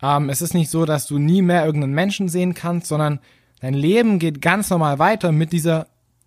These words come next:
Last eben, die du halt dann Stück für Stück abstottern musst. Aber dafür gibt's auch einen Weg. Also das Erste ist zu verstehen,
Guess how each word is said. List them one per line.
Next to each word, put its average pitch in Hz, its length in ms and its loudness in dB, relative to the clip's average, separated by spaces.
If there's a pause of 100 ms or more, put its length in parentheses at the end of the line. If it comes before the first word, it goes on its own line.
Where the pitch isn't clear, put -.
(220)
Last 160 500 0
eben, 120 340 -2
die 135 100 -2
du 139 120 0
halt 143 140 0
dann 139 140 -2
Stück - 180 -6
für 147 120 -4
Stück - 200 -4
abstottern 123 540 -2
musst. 117 340 -6
Aber 135 140 -2
dafür 156 240 0
gibt's 170 180 -4
auch 185 220 0
einen 170 240 4
Weg. 120 320 -4 (1040)
Also 151 160 -2
das 151 140 -6
Erste 202 460 0
ist 175 300 -6
zu 165 80 -6
verstehen, 180 720 0